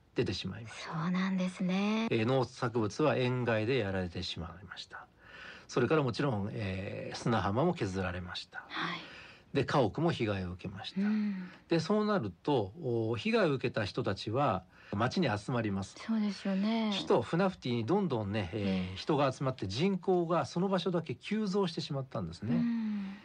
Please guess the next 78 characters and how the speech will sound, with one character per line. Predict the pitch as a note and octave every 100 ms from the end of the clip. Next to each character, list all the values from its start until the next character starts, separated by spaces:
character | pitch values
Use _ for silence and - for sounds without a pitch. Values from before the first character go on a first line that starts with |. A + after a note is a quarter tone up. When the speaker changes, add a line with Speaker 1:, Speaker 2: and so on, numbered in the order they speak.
| -
Speaker 1:
で、 | F3
も | E3 F3
と |
も | A#3
と | G3
土 | F3 D#3+
地 | G3
が | F#3
な | F#3+ F#3
い | A#2+
の | A2
で、 | D#3+ C#3+
普 | F#3+
段 | F#3+ C#3
は | G#2+
住 | - A3
ん |
で | D3+
は | A2+
い | A2
け | E3+
な | F#3
い | G3
よ | G3
う |
な | A2
低 | - C#3+ C3+
地 | - C3+
と | F3 B2
か | F#2+
ね、 | A2 E3
Speaker 2:
あ | - - - G#3+
ー、 |
な | D#3+
る |
ほ | C#3
ど。 |
Speaker 1:
浸 |
水 | - B2
し | - D#3
や | E3+
す | E3+
い | G3
と | E3+
こ | E3+
で | G#3
も | F#3 B2+
人 | A#2+ C3
家 | A2
が | G2
ど | C#3+
ん | F#3
ど | D#3
ん、 | A2+ - - -
え | A#2+
ー、 |
建 | A#2
っ | A2
て | A2
し | A2
ま | G2+
っ | -
た | A2
の | A2
で、 | D#3 G#3 C#3+ -
Speaker 2:
う |
ん。 | A3 G#3+ -
Speaker 1:
ま | E3+
た | G3
こ | E3+
れ |
満 | A#2 A#2+ A#2
潮 | - A2
時 | F#2+
に | F#2
な | F2+
る | G2+
と、 | - G#3 E3+